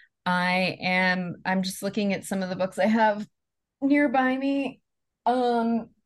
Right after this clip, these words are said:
God, I'm looking forward to so many. Oh, I'm looking forward to reading,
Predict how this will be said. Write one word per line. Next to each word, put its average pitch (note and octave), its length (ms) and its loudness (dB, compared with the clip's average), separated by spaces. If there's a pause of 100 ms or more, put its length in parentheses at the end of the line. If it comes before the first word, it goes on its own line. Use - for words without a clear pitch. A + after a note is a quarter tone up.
(100)
God, A#3+ 300 -4
I'm A#3+ 160 -2
looking A#3+ 300 -4
forward A3 460 -6
to G3+ 360 -8
so A3 580 -6
many. G3 380 -6
Oh, D4+ 300 6
I'm C4 280 2
looking D4 380 0
forward A#3+ 540 -2
to A#3 240 -2
reading, G3+ 640 -2